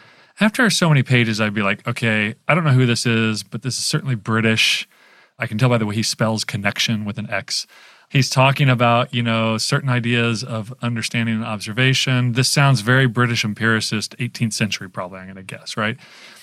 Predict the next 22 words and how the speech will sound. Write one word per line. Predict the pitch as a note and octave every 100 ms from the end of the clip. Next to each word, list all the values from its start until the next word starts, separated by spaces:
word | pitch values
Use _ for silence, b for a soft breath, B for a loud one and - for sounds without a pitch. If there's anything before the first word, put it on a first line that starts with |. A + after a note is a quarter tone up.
| B -
And | C#3+ C#3 D3
w-, | C#3 C#3+ -
whatever | B2+ C#3+ D3+ G3+ A3 F#3
it | C#3+
is | C#3+ A#2+
in | A#2+ A#2
me | C3 A#2+ A2 G#2+
that | G2+ G#2+ -
figures | - C#3 B2+ A2
that | G#2+ G#2+
out, | A2+ B2+ B2+
it's | -
because | A2+ G2+
I | A#2+
recognize | C3 C3+ B2 G#2+
there's | G2+ G2
a |
style | - - A2 A2+ A#2+
to | B2
the | A2+
argumentation. | A2 G#2+ G#2+ G2+ G#2+ - G2+
There's, | G#2